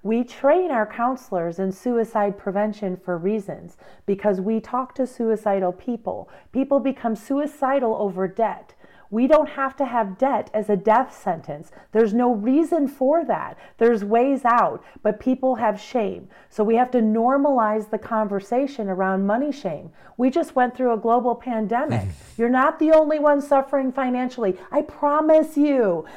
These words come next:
Speaker 1: right? Pick up the phone. Let's talk it through. It's not worth your mental health. Uh, we have stigmas in America, though, so people have to get over those and the shame. We can help them get over it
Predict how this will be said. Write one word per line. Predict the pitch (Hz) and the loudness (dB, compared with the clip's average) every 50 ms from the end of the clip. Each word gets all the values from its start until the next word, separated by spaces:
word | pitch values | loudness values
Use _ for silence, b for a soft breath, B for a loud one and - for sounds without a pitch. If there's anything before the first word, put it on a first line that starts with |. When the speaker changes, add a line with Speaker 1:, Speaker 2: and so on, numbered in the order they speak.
| B B | B B
Speaker 1:
right? | 226 226 240 277 294 330 330 - - | 4 6 8 8 8 6 4 2 0
Pick | - 320 339 339 | 2 2 4 6
up | 320 320 320 | 4 4 4
the | 330 320 | 2 0
phone. | 330 - 302 302 294 294 269 233 202 170 185 190 | 4 6 6 8 8 8 6 4 2 2 2 4
Let's | 220 262 285 - - - b b b b - | 4 4 4 4 0 -10 b b b b -12
talk | - - 285 285 285 285 302 | -4 -2 0 0 0 2 0
it | 285 277 285 | -2 -2 -2
through. | - - 269 262 233 214 185 175 - B B B | -4 -4 -2 0 0 0 -2 -4 -6 B B B
It's | 208 208 208 - | -4 -4 -2 0
not | 240 240 233 233 226 208 | 2 4 4 4 4 2
worth | 226 226 226 226 - | 2 0 0 0 0
your | 233 220 214 | 0 0 2
mental | 208 202 196 196 196 - 196 190 | 2 0 -2 -2 -2 -2 -4 -4
health. | - - 254 208 151 - - - - b b b b b b b | 0 2 2 2 2 0 -4 -12 -20 b b b b b b b
Uh, | 208 202 202 190 170 - | -2 0 0 0 0 -2
we | 180 208 208 | 0 0 0
have | 185 196 196 196 190 | 0 0 0 -2 -2
stigmas | - - - 285 349 330 339 320 277 220 190 220 | -4 0 2 2 4 4 2 0 0 0 0 -2
in | 214 202 | -2 0
America, | 190 190 185 180 175 170 170 - 190 180 156 | 0 0 0 -2 -2 -4 -2 -2 0 0 0
though, | 160 180 160 139 127 - 147 - B B B B | 2 2 2 2 0 -2 -8 -12 B B B B
so | B - 208 196 | B 0 0 0
people | 190 - - 214 208 208 214 202 | 0 0 -2 -4 0 0 0 0
have | 202 208 202 202 | 0 -2 -2 -2
to | - 214 | -2 -2
get | - 208 202 190 | 0 0 2 2
over | 196 202 202 190 220 214 | 2 2 2 2 0 0
those | 185 202 185 160 147 147 151 - | 2 0 0 0 -2 -4 -6 -6
and | 180 185 180 180 175 | -4 -4 -2 0 -2
the | 190 | -2
shame. | 185 - - 220 233 233 220 196 165 143 147 B B B B | -4 -4 -4 -4 -2 -2 -2 -4 -6 -8 -12 B B B B
We | B 196 196 | B 0 0
can | 196 - 202 185 | 0 -2 -6 -4
help | - 208 220 - - - | -4 -4 -4 -4 -2 -2
them | 277 240 214 | -2 -2 0
get | 180 196 190 185 | 0 0 2 2
over | 180 175 165 180 180 | 0 0 0 0 -2
it | 170 170 | -2 -2